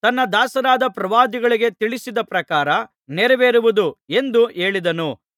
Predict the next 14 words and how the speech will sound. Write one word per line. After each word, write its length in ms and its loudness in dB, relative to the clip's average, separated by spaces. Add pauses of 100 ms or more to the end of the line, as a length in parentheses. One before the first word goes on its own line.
(200)
ಆನಂತರ 520 0 (360)
ಪರಲೋಕದಿಂದ 760 2 (220)
ನನಗೆ 300 -2
ಕೇಳಿಸಿದ 580 -4
ಶಬ್ದವು 600 -4 (220)
ಮತ್ತೊಮ್ಮೆ 560 -2
ನನ್ನೊಂದಿಗೆ 640 -2
ಮಾತನಾಡಿ, 720 -2 (240)
"ನೀನು 300 0
ಹೋಗಿ 440 0 (220)
ಸಮುದ್ರದ 540 0
ಮೇಲೆಯೂ 560 -2 (220)
ಭೂಮಿಯ 400 -2
ಮೇಲೆಯೂ 540 -2